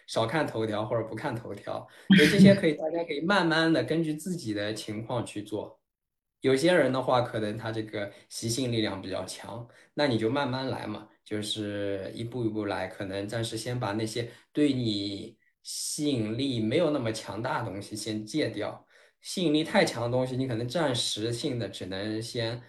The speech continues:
Speaker 1: 少做一些，但是你可能不可能马上戒掉。
Speaker 2: 嗯。
Speaker 1: 戒 OK，对不对？不要强迫自己，永远要对自己包容、接纳，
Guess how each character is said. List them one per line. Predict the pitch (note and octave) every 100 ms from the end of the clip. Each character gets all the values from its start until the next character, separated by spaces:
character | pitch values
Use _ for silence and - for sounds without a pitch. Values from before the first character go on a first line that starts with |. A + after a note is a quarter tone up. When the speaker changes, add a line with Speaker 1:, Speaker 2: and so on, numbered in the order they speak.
| - -
Speaker 1:
少 | - A#2 A#2
做 | F#3 A3+
一 | -
些， | - - - -
但 | B2+
是 | B2+
你 | B2
可 | B2+
能 | G3+ F3+
不 | B2+
可 | -
能 | -
马 | F#2 -
上 | A2+
戒 | - - -
掉。 | -
Speaker 2:
嗯。 | - _ _
Speaker 1:
戒 | - D3
OK， | C3 A#2 A#2 A#2+ A2+ - -
对 | C#3+
不 | B2+
对？ | B2
不 | -
要 | D3+ F3
强 | - A#2+
迫 | B2
自 | A2 A2+
己， | G#2 - - _ _ -
永 | C3+ F#3
远 | D#3 A2+
要 | A2+
对 | A2+ A#2+
自 | A#2
己 | A#2 G#2 F#2+ F#2+ _ _ _ _ -
包 | C#3
容、 | C3 A2+ F#2+ - - _
接 | - A#2
纳， | A2 G#2+ -